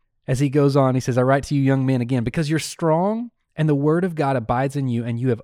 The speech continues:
overcome the evil one." He's saying, "You are still in this battle. You're strong. Don't give up the fight."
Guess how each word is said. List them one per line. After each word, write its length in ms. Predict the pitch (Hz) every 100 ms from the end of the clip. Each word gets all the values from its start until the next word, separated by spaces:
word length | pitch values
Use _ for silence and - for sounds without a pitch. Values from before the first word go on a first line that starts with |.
| -
overcome 540 | 139 139 131 123 113
the 200 | 113 120
evil 180 | 110 104
one." 220 | 104 104 _ _
He's 200 | - 170
saying, 260 | - 151 143
"You 180 | 147 147
are 120 | 131
still 340 | - - 147 139
in 80 |
this 140 | 135 -
battle. 360 | 120 110 110 - _ -
You're 260 | 139 160
strong. 460 | - - 131 123 120 135
Don't 460 | 143 139 139 -
give 340 | - 127 123 -
up 320 | - 117 - -
the 80 |
fight." 400 | - 110 104 -